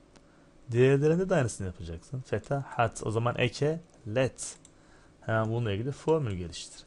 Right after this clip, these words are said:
De ki kelimenin sonuna şöyle cezimli, sukunu bir ta eklersem istenen şey elde etmiş olurum. Eke, let, gara, et, kete, bet, cele, set. Kelimeyi aynen yazmış bak.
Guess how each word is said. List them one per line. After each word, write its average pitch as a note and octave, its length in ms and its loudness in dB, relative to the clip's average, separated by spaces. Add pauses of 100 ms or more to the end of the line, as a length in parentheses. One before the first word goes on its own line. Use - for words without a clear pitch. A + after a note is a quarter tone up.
(100)
De B2+ 140 0
ki C3+ 320 -4
kelimenin G#2+ 440 -2
sonuna F#2+ 600 -6 (720)
şöyle F#2 440 -2
cezimli, F#2 540 -4
sukunu G#2 480 -6
bir F2+ 140 -8
ta G2 200 -2
eklersem - 640 -2 (120)
istenen G#2 420 -4
şey G#2+ 220 -6
elde G2+ 200 -4
etmiş - 280 -8
olurum. B2 360 -4 (120)
Eke, A2 500 -6
let, - 540 0 (180)
gara, G#2 460 2
et, - 440 -2
kete, A#2 340 -6 (120)
bet, A2+ 360 0
cele, G#2 280 -2
set. - 480 -2 (680)
Kelimeyi B2+ 440 0
aynen A#2+ 340 2
yazmış F#2+ 600 -2
bak. - 260 -12